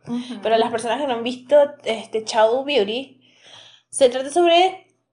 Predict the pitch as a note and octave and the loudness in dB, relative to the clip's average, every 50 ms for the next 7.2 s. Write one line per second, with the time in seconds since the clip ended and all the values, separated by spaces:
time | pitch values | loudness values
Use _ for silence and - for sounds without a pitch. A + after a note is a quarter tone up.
0 | _ - A#3+ A#3+ D4 C4+ - F4 F4 F4+ B3 G#3+ A3+ A3+ B3 A#3+ - C#4+ - - | _ -4 -2 0 0 0 2 2 2 4 4 4 4 2 0 2 2 2 2 2
1 | - F4 D#4+ - - - G#3+ G#3+ A#3+ G#3+ A#3 A#3+ B3+ B3 - A#3 A3+ - - A3 | 0 -2 -2 0 0 -2 -2 0 0 0 2 2 0 2 0 -2 -2 0 -2 -4
2 | G#3+ G3+ G#3+ A#3+ A#3 A#3 A#3+ B3 A#3+ A3 G#3+ C4+ C4+ - A3 G3+ G#3+ A3 - A3 | -2 0 2 4 6 6 6 6 4 4 0 0 4 4 2 2 2 -2 -4 -4
3 | B3 B3 A#3 A#3+ A#3 A3+ A3 A#3 C#4 C#4 - D#4+ D#4+ D4 A3+ G#3 F3 - G3+ F#3+ | -4 -2 -2 0 0 0 0 0 -2 0 0 -4 -4 -2 -2 -2 0 2 2 2
4 | G3 G3+ G3+ C4+ B3 G#3+ G3+ G3+ G#3 B3 A#3+ G#3+ G3+ G3 F#3 F#3+ F#3+ F#3+ G3+ A3+ | 0 0 0 -2 0 0 0 0 -2 -4 -4 -2 -4 -4 -4 -4 -4 -4 -2 -2
5 | A#3 A3+ A#3 A#3 A#3+ B3 C4 C4 B3 A#3+ G#3+ E3+ F3+ G3+ F#3+ F#3+ F#3+ F#3 F#3+ F#3+ | -4 -6 -6 -4 -2 0 0 2 2 4 4 2 2 0 -2 -4 -2 -2 -2 -2
6 | F#3+ G#3+ A3+ A#3 B3 B3 A3+ - A3 G#3+ G#3+ G#3 F#3+ G#3 G3+ - - C4+ C4+ C4+ | -2 -4 -8 -6 -4 -4 -4 -6 -8 -4 0 2 2 2 2 0 -4 -2 0 2
7 | D4+ E4 E4+ | 2 0 0